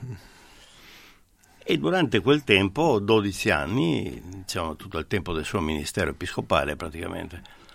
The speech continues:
ereditai una situazione un po'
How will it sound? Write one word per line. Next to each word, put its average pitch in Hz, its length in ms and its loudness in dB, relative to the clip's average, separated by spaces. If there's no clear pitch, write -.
ereditai 123 520 4
una 127 140 6
situazione 117 560 2
un 90 120 0
po' 107 400 4